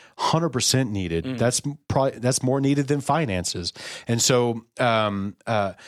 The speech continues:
Speaker 1: for, like I said in the very beginning, for, I saw something special in this area because first off, um, we're in that kind of area that, I mean, f-,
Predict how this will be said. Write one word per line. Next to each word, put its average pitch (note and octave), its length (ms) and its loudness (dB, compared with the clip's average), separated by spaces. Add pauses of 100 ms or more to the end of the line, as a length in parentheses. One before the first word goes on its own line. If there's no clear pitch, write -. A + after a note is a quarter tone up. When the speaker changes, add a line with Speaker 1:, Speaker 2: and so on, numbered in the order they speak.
(220)
Speaker 1:
for, B2 440 0 (460)
like D#3 160 4
I D#3+ 60 4
said E3 160 2
in D3 60 4
the C3+ 60 0
very B2+ 160 4
beginning, A2+ 420 2
for, G#2 360 0 (180)
I C#3 140 2
saw B2+ 400 2
something G#2+ 380 0
special A2+ 480 0
in A2 60 0
this G#2+ 160 2
area A#2 460 2 (500)
because A2 440 0
first C#3 380 0
off, G2+ 440 0 (240)
um, F#2+ 500 0 (380)
we're C3 160 4
in D3+ 100 2
that G#2 240 2 (380)
kind C#3 240 0
of F#2+ 260 -4 (420)
area A2+ 520 2
that, F2 380 -2 (1040)
I A2 80 -2
mean, G2+ 420 0 (1400)
f-, - 140 -14